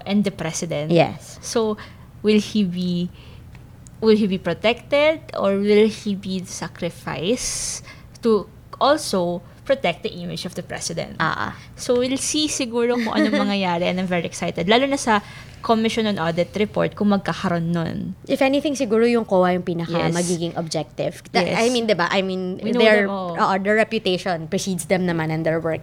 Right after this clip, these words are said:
Speaker 2: Mm-hmm.
Speaker 1: So, good luck to the people involved in Fisgoc and
Speaker 2: <laughs>
Speaker 1: sea Games. And good luck to us kasi we'll be waiting for that. So, thank you, Mara, for joining me
Speaker 2: Thank
Speaker 1: today.
Speaker 2: you.
Speaker 1: On that note, we'll see how other government officials or even the coa nga sabi mo, will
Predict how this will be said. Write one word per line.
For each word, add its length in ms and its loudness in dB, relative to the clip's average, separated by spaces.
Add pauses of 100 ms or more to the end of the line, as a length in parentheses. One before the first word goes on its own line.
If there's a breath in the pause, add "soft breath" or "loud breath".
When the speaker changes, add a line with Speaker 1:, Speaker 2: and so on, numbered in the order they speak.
(140)
Speaker 2:
Mm-hmm. 240 -12
Speaker 1:
So, 240 -2
good 240 2
luck 160 0 (160)
to 480 0
the 80 -4
people 320 2
involved 400 2
in 160 -4
Fisgoc 560 -2
and 200 -2
Speaker 2:
<laughs> 40 6
Speaker 1:
sea 160 6
Games. 400 4
And 240 -2
good 80 2
luck 160 2
to 80 2
us 240 4
kasi 160 0
we'll 160 4
be 80 0
waiting 320 0
for 160 0
that. 240 -2 (480 loud breath)
So, 160 -2
thank 320 0
you, 160 -4
Mara, 240 2
for 240 -2
joining 480 0
me 80 -2
Speaker 2:
Thank 160 2
Speaker 1:
today. 160 2
Speaker 2:
you. 320 0 (560 loud breath)
Speaker 1:
On 240 2
that 160 4
note, 320 2 (160)
we'll 80 6
see 240 2
how 160 8
other 240 6
government 400 2
officials 480 -2
or 160 -6
even 240 0
the 80 -4
coa 320 0
nga 160 2
sabi 240 -2
mo, 240 -2 (400 loud breath)
will 160 2